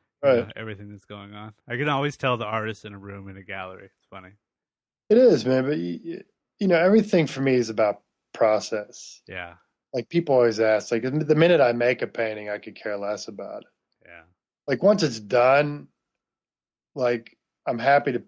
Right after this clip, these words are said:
Speaker 2: put it out in the world and for other people to see it and obviously hopefully be able to sell it. But all I'm thinking the minute I finish a painting is, like, "What did I learn in that one that I can apply to the next one?"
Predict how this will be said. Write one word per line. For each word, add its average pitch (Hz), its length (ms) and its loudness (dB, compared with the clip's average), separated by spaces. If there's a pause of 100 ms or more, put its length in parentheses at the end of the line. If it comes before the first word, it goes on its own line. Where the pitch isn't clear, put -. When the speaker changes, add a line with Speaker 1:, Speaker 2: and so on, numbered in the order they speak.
Speaker 2:
put 127 120 -2
it 113 120 -2
out 113 160 2
in 123 80 -6
the 117 80 -4
world 113 400 0
and 101 200 -14
for 113 120 -2
other 110 160 -2
people 107 300 -6
to 98 60 -14
see 113 340 -2
it 113 280 0
and 104 240 -6
obviously 110 800 0 (480)
hopefully 117 320 0
be 107 120 -4
able 104 180 2
to 101 40 -10
sell 123 380 4
it. 123 140 2 (180)
But 113 400 2 (2250)
all 151 220 6
I'm 151 100 2
thinking 135 440 -2
the 117 80 -6
minute 120 260 -4
I 107 120 -4
finish 123 400 -8
a 113 40 -16
painting 107 520 -8
is, 98 200 -14
like, 104 300 -6 (240)
"What 120 240 0
did 120 80 2
I 113 100 4
learn 110 260 -2
in 104 120 -8
that 107 260 2
one 110 160 -2
that 104 100 -6
I 98 120 -2
can - 140 -10
apply 104 380 0
to 110 80 -8
the 101 100 -12
next 107 360 -2
one?" 101 280 -8